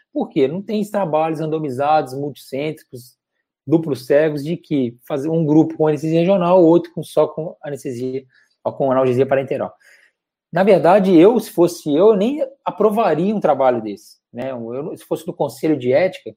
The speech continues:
Comitê de Ética de, de algum, alguma universidade, eu ia, por exemplo, falar, "Não, é antiético fazer um trabalho desse", porque o bloqueio regional é, é óbvio, é nítido que é,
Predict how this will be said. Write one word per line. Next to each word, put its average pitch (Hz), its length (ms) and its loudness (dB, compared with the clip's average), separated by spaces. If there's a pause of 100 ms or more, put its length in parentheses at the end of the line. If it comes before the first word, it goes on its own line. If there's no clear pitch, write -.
Comitê 135 300 -2
de 131 160 2
Ética 143 240 2
de, 117 380 -6
de 120 180 -8
algum, 127 560 -6 (180)
alguma 131 460 -6
universidade, 131 640 0 (760)
eu 165 240 6
ia, 175 160 6
por 175 100 0
exemplo, 147 420 0
falar, 180 200 -4
"Não, 127 320 -4 (540)
é 110 160 -10
antiético 170 800 0
fazer 127 200 -6
um 131 60 -8
trabalho 117 360 -2
desse", 101 220 -8
porque - 160 -4
o 220 260 -2
bloqueio 143 340 0
regional 156 300 -2
é, 156 320 0
é 135 60 0
óbvio, 135 400 4
é 135 40 -4
nítido 160 520 -2
que - 100 -12
é, 135 40 -4